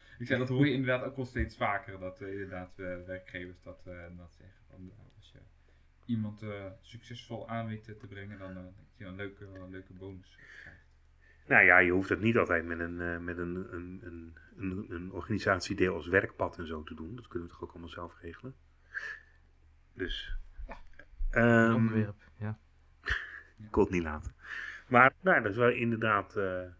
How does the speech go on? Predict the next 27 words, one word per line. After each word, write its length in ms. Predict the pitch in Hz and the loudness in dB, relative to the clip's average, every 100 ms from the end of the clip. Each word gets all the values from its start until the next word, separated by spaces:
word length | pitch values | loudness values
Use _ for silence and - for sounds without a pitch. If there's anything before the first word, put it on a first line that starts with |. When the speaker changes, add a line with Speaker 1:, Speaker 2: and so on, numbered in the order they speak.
| _ _ | _ _
Speaker 2:
heel 240 | 101 104 | 0 0
interessant 520 | 92 - 92 131 123 | -2 -10 -6 -4 -4
om 100 | 107 | -4
dat 140 | 98 - | -4 -4
zo 200 | 104 90 | -4 -2
eens 100 | 82 | 0
door 200 | 110 123 | 0 0
te 100 | 98 | -4
nemen. 340 | 80 80 95 | -10 -10 -10
En, 260 | 92 92 87 | -10 -8 -8
eh, 120 | 87 | -6
ja, 160 | 104 | -4
we 60 | 82 | -4
fladderen 380 | - 104 92 90 | -4 -4 -4 -4
lekker 240 | 95 95 | -6 -6
door 100 | 95 | -6
alles 240 | 92 87 - | -4 -4 -4
heen. 300 | 90 127 170 - - - | -4 -4 -10 -18 -20 -20
We 60 | - | -14
zitten 240 | 127 - | -12 -2
nu, 320 | 143 127 117 110 | 2 4 6 4
eh, 120 | 104 - _ _ _ _ _ - _ | 2 -6 _ _ _ _ _ -20 _
nou, 240 | - - | -2 0
aan 160 | 92 95 | -2 -2
een 80 | 101 | 0
mooie 280 | 113 101 92 | 2 2 0
score. 580 | - - 185 160 104 | -4 4 6 8 4